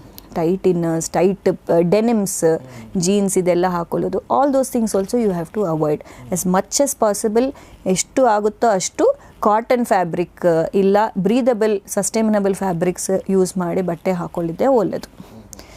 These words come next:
So ಇದು ನಾರ್ಮಲ್ ಜನರಲ್ ಥಿಂಗ್ಸ್. ಜೊತೆಗೆ ನೀವು definitely ಲೈಫ್ ಸ್ಟೈಲ್ ನಾವು ಡಿಸ್ಕಸ್ ಮಾಡಿದ ಥರ ಆಹಾರ ಚೆನ್ನಾಗಿರಬೇಕು, ಎಕ್ಸರ್ಸೈಸ್ ಮಾಡಬೇಕು, ಓವರ್ ಎಕ್ಸರ್ಸೈಸ್‌ನೂ ಮಾಡಬಾರ್ದು, ಆ, ಅದ್, and, ಅಡ್-, ಅನ್ನೆಸೆಸರಿ ಸಪ್ಲಿಮೆಂಟ್ಸ್ ಎಲ್ಲ ತಗೋಬಾರ್ದು.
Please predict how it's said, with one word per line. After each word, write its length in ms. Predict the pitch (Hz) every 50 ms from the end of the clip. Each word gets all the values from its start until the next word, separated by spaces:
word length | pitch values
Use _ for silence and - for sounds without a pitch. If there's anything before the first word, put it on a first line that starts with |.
| - - -
So 80 | 277 277 262
ಇದು 180 | 262 233 320 392
ನಾರ್ಮಲ್ 600 | 349 233 208 196 202 220 254 269 277 311 330 320 - - - 202 - - - 185
ಜನರಲ್ 480 | 190 208 214 220 220 233 240 240 214 - - 214
ಥಿಂಗ್ಸ್. 600 | - - 196 175 190 190 - 370 - - - -
ಜೊತೆಗೆ 380 | - 311 311 - 359 339 370 427 466 427
ನೀವು 160 | 294 262 240
definitely 460 | 226 226 226 - 254 254 233 269 269
ಲೈಫ್ 260 | 240 202 180 175 175
ಸ್ಟೈಲ್ 280 | - - 196 185 175 - - - - - - - -
ನಾವು 180 | - 180 185 185
ಡಿಸ್ಕಸ್ 380 | 175 190 - - 196 190 - 190
ಮಾಡಿದ 220 | 175 170 170 175 -
ಥರ 140 | - 170 175 175 - - -
ಆಹಾರ 340 | 185 185 180 190 180 180 185 180
ಚೆನ್ನಾಗಿರಬೇಕು, 960 | 170 - 185 175 175 170 175 170 170 170 165 170 170 - - 180 175 170 180 120 113 - - - - -
ಎಕ್ಸರ್ಸೈಸ್ 560 | 190 - - 190 190 - 202 185 185 180 185
ಮಾಡಬೇಕು, 760 | 180 170 165 170 180 190 165 160 - - - 165 165 - - - - -
ಓವರ್ 340 | - 190 220 254 285 285 277
ಎಕ್ಸರ್ಸೈಸ್‌ನೂ 680 | 254 - - 277 247 233 - 247 233 233 226 233 233
ಮಾಡಬಾರ್ದು, 500 | 220 208 185 180 175 175 165 160 - 175 175 202 202 - 233 233 226 214 - - - - - -
ಆ, 440 | 262 185 180 170 170 170 - - 185
ಅದ್, 100 | 180 170 - -
and, 300 | - 185 185 185 185 180
ಅಡ್-, 380 | 180 170 - - - 185 - - - - - - - - - -
ಅನ್ನೆಸೆಸರಿ 600 | 208 254 285 311 294 - 285 - - 254 240 254
ಸಪ್ಲಿಮೆಂಟ್ಸ್ 640 | - - 220 - - 254 269 254 254 247 226 - 226
ಎಲ್ಲ 160 | 196 190 190
ತಗೋಬಾರ್ದು. 560 | 190 - 185 165 180 170 165 147 - - -